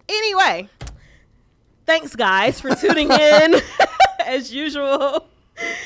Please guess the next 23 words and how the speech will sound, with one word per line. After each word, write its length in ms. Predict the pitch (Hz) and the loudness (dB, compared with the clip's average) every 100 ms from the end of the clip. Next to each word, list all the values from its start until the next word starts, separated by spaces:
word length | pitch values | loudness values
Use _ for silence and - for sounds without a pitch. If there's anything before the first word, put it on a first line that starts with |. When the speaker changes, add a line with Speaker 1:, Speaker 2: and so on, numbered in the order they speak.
| 640 494 | -14 -12
Speaker 1:
We 140 | 269 247 | -6 -6
appreciate 580 | 320 294 302 277 262 | -6 -8 -6 -4 -2
it. 80 | 254 | -2
Follow 340 | 262 247 240 226 | -2 -2 -2 -2
us 340 | 226 240 - | -2 -2 -10
on 320 | - 180 185 | -10 -8 -8
social. 960 | 190 196 190 - 180 180 175 175 175 175 _ _ | -12 -14 -14 -16 -14 -12 -10 -10 -12 -14 _ _
Nope. 360 | 185 - 196 _ _ _ _ _ _ _ - | -18 -16 -16 _ _ _ _ _ _ _ -16
Nope. 300 | 170 185 - | -14 -14 -4
Speaker 2:
<laughs> 40 | |
Speaker 1:
Don't 680 | 190 190 175 180 180 185 202 - | -4 -4 -4 -4 -4 -6 -10 -8
Speaker 2:
Get 180 | 220 185 | -4 0
it 20 | |
Speaker 1:
follow 260 | 196 202 214 | 2 2 2
Speaker 2:
right. 80 | 220 | 0
Speaker 1:
us 100 | 226 | -2
on 140 | 208 | -4
social 340 | - 214 - 202 | -2 -4 -4 -10
misconduct. 680 | 185 - 302 254 180 240 | -10 -8 -8 -8 -10 -10
We 160 | 214 302 | -10 -6
are 160 | 311 - | -4 -4
social 380 | 196 175 - | -8 -12 -16
misconduct. 600 | 170 _ 233 208 180 208 | -20 _ -6 -6 -6 -14